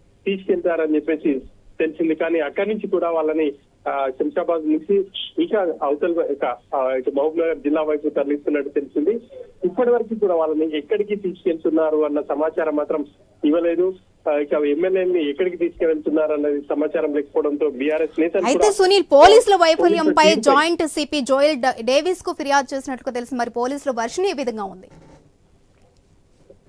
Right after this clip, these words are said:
Speaker 1: ఇక పోలీసుల తీరుపై అంటే ప్రధానంగా ఒక ఎమ్మెల్యేకు రక్షణ కల్పించలేదు అనేది ఇక్కడ, ఆ,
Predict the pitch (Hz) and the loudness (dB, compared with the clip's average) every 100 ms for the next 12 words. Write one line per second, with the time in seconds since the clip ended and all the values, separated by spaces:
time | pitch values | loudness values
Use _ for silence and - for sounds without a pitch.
0 | 240 226 - 190 156 - - 220 254 220 | -6 -6 -6 -6 -6 -6 -4 -2 -2 -2
1 | 220 - 202 190 131 117 - 139 127 214 | -2 -2 -4 -2 -4 -4 -6 -6 -4 -6
2 | - 123 175 254 247 226 220 175 170 208 | -4 -4 -2 -2 -2 -2 -2 -4 -2 -2
3 | 214 208 208 190 170 - 185 175 160 170 | 0 -2 0 0 0 -2 -2 -2 -2 -2
4 | 165 156 _ 190 156 160 156 156 156 151 | -2 -4 _ -2 2 2 2 0 2 0
5 | 156 170 - _ _ _ 165 147 151 143 | 0 -2 -6 _ _ _ -4 -2 -2 -2
6 | - - - 151 139 131 | -8 -20 -4 -2 0 -2